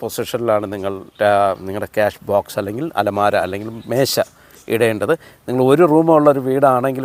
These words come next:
പോലും ആ റൂമിനകത്ത് തെക്ക് പടിഞ്ഞാറ് ഭാഗത്ത് നിങ്ങൾ ക്യാഷ് ബോക്സ് ഇടുക. ആ ക്യാഷ് ബോക്സ് അവിടെ വച്ചുകൊണ്ട് തെക്ക് പടിഞ്ഞാറ് വെച്ചുകൊണ്ട് കിഴക്കോട്ട് തിരിച്ചു വയ്ക്കുക, അല്ലെങ്കിൽ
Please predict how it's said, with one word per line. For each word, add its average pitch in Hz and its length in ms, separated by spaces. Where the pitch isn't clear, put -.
പോലും 123 280
ആ - 20
റൂമിനകത്ത് 110 640
തെക്ക് 127 400
പടിഞ്ഞാറ് 117 640
ഭാഗത്ത് 101 460
നിങ്ങൾ 95 180
ക്യാഷ് 85 320
ബോക്സ് - 280
ഇടുക. 113 200
ആ - 20
ക്യാഷ് 104 280
ബോക്സ് 110 280
അവിടെ 107 240
വച്ചുകൊണ്ട് 90 500
തെക്ക് 123 240
പടിഞ്ഞാറ് 110 360
വെച്ചുകൊണ്ട് 95 320
കിഴക്കോട്ട് 90 460
തിരിച്ചു - 260
വയ്ക്കുക, 53 220
അല്ലെങ്കിൽ 139 360